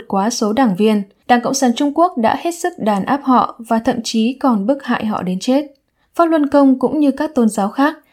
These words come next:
bị Đảng Cộng sản Trung Quốc coi là mối đe dọa đến sự tồn vong của mình. Tuy nhiên, Pháp Luân Công đặc biệt bị coi là cái gai trong mắt. Cuộc đàn áp Pháp Luân Công của Đảng Cộng sản Trung Quốc kéo dài cho đến nay đã hơn hai mươi hai năm.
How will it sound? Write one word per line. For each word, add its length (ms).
bị 140
Đảng 180
Cộng 140
sản 180
Trung 220
Quốc 280
coi 220
là 120
mối 200
đe 200
dọa 260
đến 180
sự 340
tồn 200
vong 240
của 100
mình. 300
Tuy 120
nhiên, 320
Pháp 180
Luân 160
Công 260
đặc 180
biệt 220
bị 280
coi 240
là 140
cái 200
gai 200
trong 220
mắt. 160
Cuộc 160
đàn 180
áp 200
Pháp 120
Luân 160
Công 260
của 100
Đảng 160
Cộng 140
sản 200
Trung 220
Quốc 280
kéo 200
dài 260
cho 140
đến 220
nay 200
đã 280
hơn 220
hai 200
mươi 140
hai 180
năm. 280